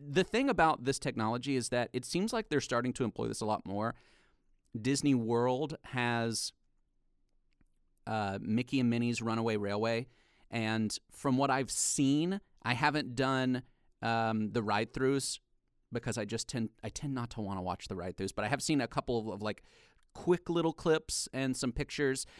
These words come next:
and it looks like it's very much the same technology.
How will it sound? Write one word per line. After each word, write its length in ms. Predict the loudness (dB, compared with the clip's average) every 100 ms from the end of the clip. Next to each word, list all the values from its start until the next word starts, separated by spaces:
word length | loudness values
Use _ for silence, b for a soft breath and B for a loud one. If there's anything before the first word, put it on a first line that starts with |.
| B
and 120 | 0
it 80 | 2
looks 200 | 2 2
like 140 | 0
it's 80 | 0
very 260 | 0 2 2
much 220 | 2 0
the 60 | -2
same 200 | 0 0
technology. 680 | -2 -4 -2 -4 -8 -14